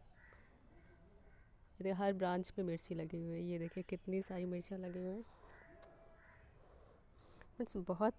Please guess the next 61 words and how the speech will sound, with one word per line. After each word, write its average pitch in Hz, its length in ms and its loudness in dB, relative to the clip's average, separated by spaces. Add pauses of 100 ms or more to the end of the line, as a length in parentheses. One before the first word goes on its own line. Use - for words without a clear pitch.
(160)
एकदम 202 280 0
मन 190 220 4
खुश 214 300 2
हो 185 60 2
जाता 180 340 -4
है 202 80 -2
इन्हें 202 180 -4
देख 190 160 -4 (160)
के। 247 100 -2 (1080)
और 202 100 12
भी 233 60 10
बहुत 196 320 4
सारे 233 200 2
प्लांट 233 400 0
हैं, 262 100 0
मैं, 247 460 2
मैं 214 220 2
दिखा 220 380 0
नहीं 214 160 4
सकती 202 360 2
क्योंकि 202 240 4
इतनी 214 240 8
सारी 190 240 6
मिर्ची 190 300 2
लगी 175 220 4
हुई 175 180 4
है, 220 60 6
but 226 300 0
उसमें 208 440 2
थोड़ी - 320 -2
कम 202 260 6
लगी 185 220 6
हुई 196 140 4
हैं। 220 180 -2
दिखाती 185 360 -2
हूँ 190 80 2
एक - 60 -4
और 185 80 2
प्लांट 180 320 -2
है 185 60 0
मिर्च 180 240 -2
का, 196 120 -2
ये 180 80 0
देखिए 185 280 -6 (800)
कितनी 202 220 0
सारी 185 240 2
इसमें 196 240 2
भी 190 100 4
मिर्च 180 280 0
लगी 180 180 -2
हुई 185 120 0
है। 185 60 0
सारी 180 280 -2
ग्रीन 180 240 2
है, 180 60 4
इसकी 190 180 0
cutting 190 360 4
कर 180 160 2
दी 202 120 4
थी 254 120 0
तो 277 120 -2